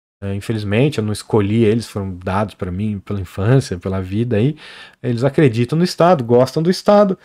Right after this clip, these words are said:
eu nem debato essas coisas com eles, é o único jeito de aceitar e ignorar, né, porque se a gente se chocar, aí, é, sei lá, também tanto faz, né, não tô nem aí. Mas quem, quem,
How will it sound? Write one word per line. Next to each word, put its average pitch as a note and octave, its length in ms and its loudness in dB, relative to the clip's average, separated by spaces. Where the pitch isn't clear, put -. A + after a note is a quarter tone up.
eu D#3 100 -2
nem C3+ 200 4
debato A#2 440 2
essas G#2+ 220 0
coisas A#2+ 240 -2
com D3 140 0
eles, E3 360 4
é A#2 80 2
o A#2+ 40 4
único C3+ 220 2
jeito A2+ 160 2
de A#2+ 60 2
aceitar C3 420 4
e - 20 6
ignorar, C3 560 6
né, B2+ 140 6
porque - 180 -4
se - 140 -4
a G#2+ 40 0
gente G#2+ 300 -4
se - 180 -8
chocar, A2+ 800 2
aí, G#2 480 -4
é, D2 280 -14
sei A2 180 -6
lá, F2+ 240 -8
também G#2 300 -6
tanto - 220 -8
faz, F2 260 -12
né, E2+ 100 -12
não F2 160 -12
tô G2+ 140 -10
nem F#2+ 120 -6
aí. E2 100 -10
Mas C#3 140 0
quem, D#3+ 240 0
quem, D3+ 640 2